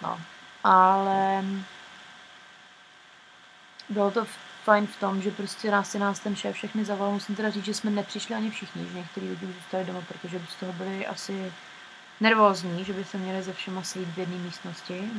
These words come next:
blízko. A bylo taky hezký, protože nám šéf ří-,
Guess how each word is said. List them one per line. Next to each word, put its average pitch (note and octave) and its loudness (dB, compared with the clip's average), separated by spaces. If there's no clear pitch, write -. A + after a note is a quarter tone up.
blízko. F#3+ -2
A G3 8
bylo G3+ 0
taky G#3 4
hezký, G#3+ -2
protože G3 -2
nám F#3+ 4
šéf G3 -4
ří-, F#3 -8